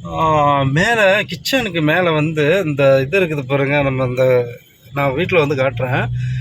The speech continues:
ஆ, கிச்சனுக்கு மேலே டேங்க் வச்சுருப்பாங்க. அந்த டேங்குக்கு மேலே கூலர் வச்சுருப்பாங்கங்க.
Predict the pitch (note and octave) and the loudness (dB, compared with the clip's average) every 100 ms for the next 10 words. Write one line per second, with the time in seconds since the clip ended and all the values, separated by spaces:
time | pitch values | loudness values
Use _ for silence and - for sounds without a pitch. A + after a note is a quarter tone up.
0 | C3 C3 - C#3 C3 B2+ B2+ B2+ B2 D3+ | -2 -2 -2 0 0 0 0 -2 -4 -2
1 | G3+ G3 D3+ F3 B2 D#3+ F3+ D3+ C3+ A#2 | 0 2 2 0 0 0 2 0 0 -2
2 | D3 F3+ D3+ D3+ E3+ F#3 D3+ C#3+ D#3 C#3+ | 0 0 0 0 0 -2 -2 -2 0 2
3 | D3+ G3 - - C4+ B3 F3+ D3 D3 C3 | 0 -2 -6 -4 0 2 2 0 -2 -4
4 | C3+ B2 B2 B2 | -2 -2 -2 -6